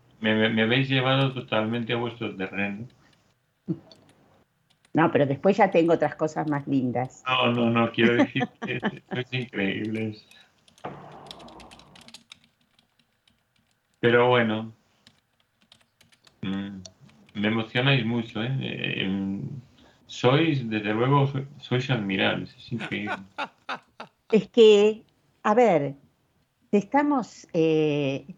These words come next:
Speaker 2: estamos haciendo una, yo diría un coloquio, ¿no? No es una, una entrevista
Speaker 1: Ya lo
Speaker 2: con un
Speaker 1: sé.
Speaker 2: muy querido amigo.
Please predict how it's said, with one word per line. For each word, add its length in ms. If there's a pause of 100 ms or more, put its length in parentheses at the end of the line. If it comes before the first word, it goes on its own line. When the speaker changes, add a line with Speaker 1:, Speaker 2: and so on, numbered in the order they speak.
(360)
Speaker 2:
estamos 460
haciendo 480
una, 540 (580)
yo 100
diría 220
un 140
coloquio, 880
¿no? 100 (180)
No 80
es 360
una, 600
una 220
entrevista 800 (380)
Speaker 1:
Ya 80
lo 60
Speaker 2:
con 180
un 180
Speaker 1:
sé. 80
Speaker 2:
muy 160
querido 480
amigo. 600